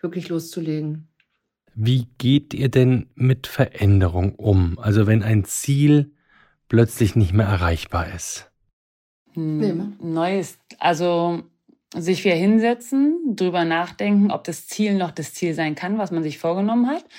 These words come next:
Speaker 3: oder ob man das Ziel ein bisschen verändert. Ähm, oder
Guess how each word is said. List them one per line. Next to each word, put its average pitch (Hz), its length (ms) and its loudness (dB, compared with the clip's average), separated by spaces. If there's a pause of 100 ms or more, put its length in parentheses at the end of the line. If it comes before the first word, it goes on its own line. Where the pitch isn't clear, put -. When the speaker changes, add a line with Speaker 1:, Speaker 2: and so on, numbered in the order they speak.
(180)
Speaker 3:
oder 190 200 4
ob 190 60 -2
man 208 100 0
das 202 180 -4
Ziel 220 200 -4
ein 202 100 2
bisschen 190 260 -4
verändert. 185 600 -8 (680)
Ähm, 190 880 2
oder 240 640 4